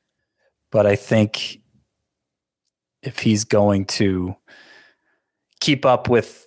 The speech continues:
the top tier first baseman, you know, I've said in past years that he and Pete Alonso are, are co-, almost like mirror im-, mirror images of each other. I think if that's going to return to being true,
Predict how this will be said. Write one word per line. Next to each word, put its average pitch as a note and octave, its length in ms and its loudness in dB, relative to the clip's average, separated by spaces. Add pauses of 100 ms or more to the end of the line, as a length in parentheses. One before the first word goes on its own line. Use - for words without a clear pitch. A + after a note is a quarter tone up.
(120)
the A#2+ 160 0
top A#2+ 340 0
tier C3 220 2
first B2+ 320 0
baseman, C3 640 2 (240)
you B2 80 -4
know, G2+ 120 2
I've G2 120 -2
said A2 180 2
in G#2+ 160 -4
past G#2+ 420 -2
years G#2+ 260 2
that F#2+ 120 -2
he G#2 220 -2
and G2 120 -2
Pete A2 200 0
Alonso G2+ 520 0
are, F#2+ 160 -2 (120)
are G2 80 -6
co-, - 160 -6
almost G2+ 340 0
like G#2 160 2
mirror G2+ 260 0
im-, G#2+ 280 0 (100)
mirror A2 340 2
images A2+ 440 0
of A#2+ 120 2
each A#2+ 160 0
other. B2 380 2 (1040)
I B2+ 60 0
think C3+ 200 0
if B2 140 -4
that's A#2+ 320 0
going A2+ 320 2
to G2+ 500 2 (220)
return A#2 600 2
to A2+ 100 0
being G2+ 300 0
true, F#2+ 560 0